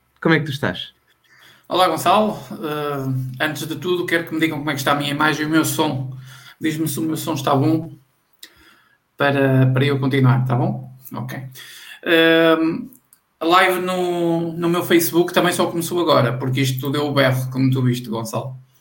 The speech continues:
Speaker 1: Sim, sim,
Speaker 2: Então,
Speaker 1: sim.
Speaker 2: eu tive que criar aqui um, uma live nova. Eu acho que já está a dar no Facebook. Não sei se alguém está no Facebook a assistir. Deixa-me só confirmar aqui, tá? Já está live no Facebook. Está live.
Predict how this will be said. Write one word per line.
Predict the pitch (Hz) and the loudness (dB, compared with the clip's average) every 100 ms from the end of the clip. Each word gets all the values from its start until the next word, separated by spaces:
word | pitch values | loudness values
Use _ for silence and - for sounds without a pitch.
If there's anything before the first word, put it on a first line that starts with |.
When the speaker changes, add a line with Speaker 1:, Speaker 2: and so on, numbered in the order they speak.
| - - | -20 -4
Speaker 1:
Sim, | 143 | 0
sim, | 131 | 0
Speaker 2:
Então, | - 131 | 2 6
Speaker 1:
sim. | 127 | 6
Speaker 2:
eu | |
tive | 135 131 | 6 4
que | |
criar | - 139 131 | 2 4 4
aqui | 127 127 135 | 4 2 2
um, | 127 127 123 123 107 | 6 6 4 0 -2
uma | 107 127 | 0 2
live | 127 123 127 | 2 2 2
nova. | 131 135 - - | 4 2 0 -4
Eu | 139 | 0
acho | 143 139 | 0 -2
que | 139 | -4
já | 143 | -4
está | 131 147 | -2 0
a | 127 | 0
dar | 120 123 127 - - _ | 2 0 -2 -8 -14 _
no | - 127 | -2 0
Facebook. | 131 135 - 120 117 - - - _ - - - _ _ - | 2 0 -4 -8 -8 -8 -16 -20 _ -20 -20 -20 _ _ -16
Não | 113 | -12
sei | - 123 | -4 -2
se | 127 | 0
alguém | 123 123 | 0 0
está | 131 | -2
no | 123 | -2
Facebook | - 127 127 127 127 | -2 -4 -4 -4 -4
a | 117 | -6
assistir. | - - 139 | -6 -8 -4
Deixa-me | 135 131 131 | -2 -2 -2
só | 135 131 127 127 | -2 0 2 2
confirmar | - 131 123 117 113 | 0 -2 -2 -2 -4
aqui, | 110 - 131 131 - | -6 -2 0 0 -4
tá? | - 123 131 - - _ _ - | -4 -2 -4 -8 -16 _ _ -12
Já | 104 | -8
está | 127 123 | -2 0
live | 113 113 107 | 2 0 0
no | 107 | -2
Facebook. | 107 110 - - 107 - - _ _ _ _ _ | -2 -8 -10 -10 -12 -12 -20 _ _ _ _ _
Está | - - - | -14 -10 -6
live. | 135 123 110 107 - 107 | -2 0 0 0 -6 -12